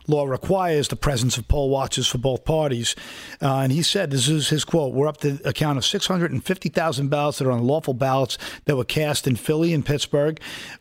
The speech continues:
What, what's being said by the, in the mass media, what we have, that we have no evidence, is a complete, absolute lie, just like they've been lying for years.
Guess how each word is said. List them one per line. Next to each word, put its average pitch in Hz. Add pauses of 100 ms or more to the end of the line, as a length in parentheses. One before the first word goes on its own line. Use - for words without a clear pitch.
What, 156
what's 165
being 196
said 175
by 143
the, 147
in 170
the 170
mass 160
media, 165
what 131
we 143
have, 123
that 143
we 156
have 147
no 151
evidence, 143
is 120
a 127
complete, 175 (360)
absolute 170
lie, 143 (360)
just 156
like 165
they've 156
been 139
lying 143
for -
years. 131